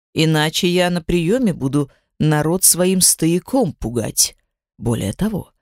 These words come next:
пора нам с тобой идти на сближение, хватит уже по разные стороны баррикад стоять". Он подходит близко, а я затаила дыхание. "Мила,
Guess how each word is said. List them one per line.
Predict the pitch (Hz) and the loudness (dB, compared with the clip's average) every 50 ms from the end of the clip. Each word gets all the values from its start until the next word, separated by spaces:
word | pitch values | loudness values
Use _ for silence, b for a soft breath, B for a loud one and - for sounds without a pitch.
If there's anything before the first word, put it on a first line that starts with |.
| _ _ _ _ _ _ _ _ _ _ _ _ _ _ _ _ - 240 | _ _ _ _ _ _ _ _ _ _ _ _ _ _ _ _ 0 0
пора | 294 311 302 285 | 2 2 2 2
нам | 254 247 240 226 | 2 2 2 2
с | - - | 0 0
тобой | - 233 208 196 220 220 202 | 0 -2 -2 0 0 2 0
идти | 190 - - - 202 | 0 0 0 0 2
на | 190 180 170 | 0 0 0
сближение, | 151 143 151 156 165 160 135 139 151 151 143 127 117 110 101 - | 0 0 0 0 0 0 0 0 0 0 0 0 0 -2 -4 -4
хватит | - - 247 302 359 339 - - 208 - | -6 -4 -2 -2 -2 0 -2 -2 -2 -2
уже | 202 190 180 208 202 190 | -2 0 0 0 0 0
по | - - 180 | 0 -2 -2
разные | 180 190 190 180 156 170 175 175 | 0 0 -2 -2 -2 -2 -2 0
стороны | 165 - - - 185 180 175 165 165 160 | 0 -2 0 0 0 0 0 0 -2 -2
баррикад | 147 160 175 170 - - 208 202 170 - | 0 0 0 -2 -2 -2 -2 -2 -2 -2
стоять". | - - - 117 110 98 80 - - - - _ _ _ _ _ _ _ _ _ _ _ _ _ _ _ _ _ _ | -4 -6 -4 -4 -4 -4 -6 -6 -8 -10 -12 _ _ _ _ _ _ _ _ _ _ _ _ _ _ _ _ _ _
Он | - 165 165 | -2 -2 0
подходит | 160 - 180 - - - 208 208 175 185 185 - | 0 -2 -2 -2 -2 -2 -2 -2 -2 -2 -4 -6
близко, | - 131 147 151 185 208 196 - - - 117 110 - _ _ _ _ _ _ _ _ _ _ _ _ - | -2 -2 0 0 2 2 2 0 0 -4 -8 -8 -8 _ _ _ _ _ _ _ _ _ _ _ _ -2
а | 160 165 | 0 0
я | 165 151 147 196 262 277 | 0 2 0 0 0 2
затаила | 240 240 247 - - 233 220 208 226 214 202 208 | 0 0 0 0 0 0 2 2 2 2 0 0
дыхание. | 165 180 175 - - 143 131 123 123 123 127 131 131 _ _ _ _ _ _ _ _ _ _ _ _ _ _ _ _ _ _ _ _ | 0 -2 -4 -2 -4 -4 -4 -2 -4 -4 -4 -6 -10 _ _ _ _ _ _ _ _ _ _ _ _ _ _ _ _ _ _ _ _
"Мила, | - 120 123 127 139 151 151 127 110 98 - | -2 0 2 2 2 2 0 0 -2 -4 -6